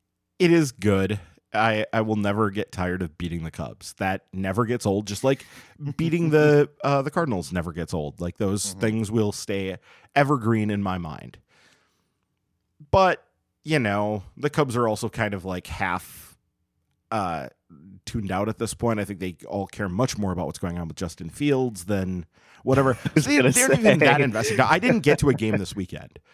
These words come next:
Speaker 1: so I did not get to personally see, like, what level of, I,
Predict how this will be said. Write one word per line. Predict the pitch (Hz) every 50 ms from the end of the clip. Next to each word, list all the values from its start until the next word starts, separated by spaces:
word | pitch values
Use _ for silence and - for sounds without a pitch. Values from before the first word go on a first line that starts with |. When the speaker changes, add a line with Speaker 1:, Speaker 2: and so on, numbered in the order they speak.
| - - - _ -
Speaker 1:
so | - 131
I | 92 135 185 214
did | 240 175
not | 160 151 147 139 123
get | 107 135 123 -
to | - 131 123 101 87 - _ -
personally | - - - 170 165 - - 156 151 147 131 117
see, | 104 - - 123 117 117 107
like, | 98 95 92 - -
what | 113 107 123 135 - - 127
level | 110 101 104 98 98 95 117 113 110 104 -
of, | 101 101 92 87 82 78 - _ _ _ _ _ _ _ _ _ _ _ _ _ _ -
I, | - 135 143